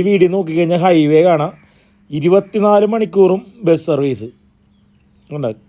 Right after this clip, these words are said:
ഹാൻഡ് റെയിലൊക്കെ കണ്ടോ, കംപ്ലീറ്റ് തടിയാണ്. ദേ ഈ കാണുന്ന എല്ലാനും ഫുള്ള് ഫർണിച്ചർ വർക്ക് തേക്കിലാണ്. ദേ ഇൻ-,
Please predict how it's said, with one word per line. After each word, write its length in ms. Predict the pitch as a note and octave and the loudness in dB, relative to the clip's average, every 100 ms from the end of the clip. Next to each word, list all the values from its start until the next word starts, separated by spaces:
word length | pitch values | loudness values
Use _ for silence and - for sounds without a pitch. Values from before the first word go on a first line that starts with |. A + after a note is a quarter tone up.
| - | -8
ഹാൻഡ് 240 | D#3 D3+ D3+ | -6 -2 0
റെയിലൊക്കെ 260 | D#3 D#3 F#3 | 0 0 -2
കണ്ടോ, 140 | C#3+ A2 C3+ | -4 -4 -6
കംപ്ലീറ്റ് 600 | D3 D#3 D#3+ D#3+ D#3+ C#3+ G3+ | -6 -6 -4 -2 -2 -2 -4
തടിയാണ്. 420 | E3+ C#3+ D3 A2 - - - - _ - | -2 -2 -2 -4 -14 -20 -20 -20 _ -8
ദേ 80 | C#3 D3 | -4 -4
ഈ 20 | D3+ | -2
കാണുന്ന 340 | F#3 E3 D#3 D#3+ F#3 A3+ _ _ G#3+ C#3 | -2 0 -2 -4 -6 -12 _ _ -6 -4
എല്ലാനും 500 | C#3+ D#3 F3 D3 B2+ _ _ _ - | 0 2 2 0 -6 _ _ _ -12
ഫുള്ള് 800 | D3 D3+ D#3 E3 F3 G3+ G#3 G#3+ A3+ | -6 -2 0 0 0 0 0 -4 -2
ഫർണിച്ചർ 500 | - D3+ C#3+ A#2 D3 C3+ | -2 -2 -4 -4 -2 0
വർക്ക് 260 | C3+ A#2+ E3 - _ _ _ _ _ _ - | -2 -4 -8 -10 _ _ _ _ _ _ -4
തേക്കിലാണ്. 540 | C#3+ A#2 - G#2+ G2 F2+ _ _ _ _ _ _ _ - _ _ _ - - - - - - - - _ - - - - - - - | -4 -4 -6 -8 -8 -10 _ _ _ _ _ _ _ -20 _ _ _ -20 -20 -20 -20 -20 -20 -20 -20 _ -20 -20 -20 -20 -20 -20 -4
ദേ 80 | D#3 D#3 | 0 2
ഇൻ-, 260 | D#3 D#3 | 0 -4